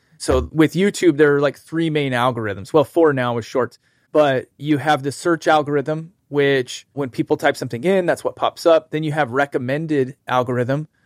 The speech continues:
So when you create a title that is more viral in nature, then it has a higher likelihood of showing up on the homepage, which is the recommendations.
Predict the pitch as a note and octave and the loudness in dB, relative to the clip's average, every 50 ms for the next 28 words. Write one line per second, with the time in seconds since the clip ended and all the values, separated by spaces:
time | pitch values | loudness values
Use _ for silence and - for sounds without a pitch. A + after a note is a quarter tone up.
0 | _ - - - E3 C#3+ C#3 C3+ C3 - - - - - C3+ C#3 C#3+ C#3+ C#3 C#3 | _ -10 -2 2 2 4 4 4 0 0 -4 -8 -14 -10 -6 -4 -2 -2 0 2
1 | C#3+ C#3 B2+ - - - D#3 D3+ D3+ D3 C#3 - - D#3 D3 D3 D3+ D3+ C#3+ C#3 | 2 2 0 0 0 2 2 4 4 2 0 -2 -2 0 0 2 2 2 0 0
2 | C3 A#2+ B2 C3+ C3 B2+ B2+ A#2+ - _ _ G1+ - C3+ B2 A#2 C#3 C3+ C#3+ C#3+ | -2 -2 -2 -2 0 0 0 -2 -4 _ _ -12 -10 -8 -8 -6 -4 -2 0 2
3 | C#3 C3+ C3+ C3+ B2+ B2+ - C3+ A#2+ A#2 A#2 A2 C3 A#2+ B2+ C#3 D3 D#3+ E3 F3+ | 4 4 2 2 0 -2 -4 -6 -10 -10 -6 -2 0 0 2 2 2 0 0 -2
4 | F3 - - E3 E3 D#3 D#3 D#3+ D#3+ - - F#3 F#3+ F#3+ - F3+ C3+ C#3 C#3+ C#3 | -4 -6 -8 -6 -4 -2 -2 -2 -2 -2 -2 0 0 0 -2 -4 -4 -2 -2 -2
5 | B2 A#2+ C#3+ C#3 B2 C3 A#2 G#2 C#3 C3+ C#3 C3+ C3 C3 B2+ B2+ B2 - C3+ B2 | -2 0 0 0 0 0 -2 0 2 2 2 2 2 2 0 -2 -2 -4 -4 -2
6 | C3 B2+ B2 A#2 - - C3+ B2+ B2+ B2+ A#2 - B2+ B2 A2 G#2 - - E3+ E3+ | -2 -4 -4 -4 -4 -2 -2 0 0 -2 0 0 0 0 0 -2 -2 2 2 2
7 | E3 D#3+ D3+ - A#2+ A2 A2+ A2 - C3+ A#2+ - B2 A#2 B2 - C3 A#2 B2 A#2+ | 2 2 -2 -4 -4 -2 -4 -4 -6 -8 -10 -8 -8 -10 -8 -4 -4 -2 0 0
8 | A#2 - B2 A#2 A#2+ A#2+ A2+ A#2 A#2+ C3 C3+ - - A#2 G#2+ A2+ A#2 - - | 0 0 -2 -2 -2 0 2 2 2 2 2 0 -2 -4 -2 -2 -4 -6 -10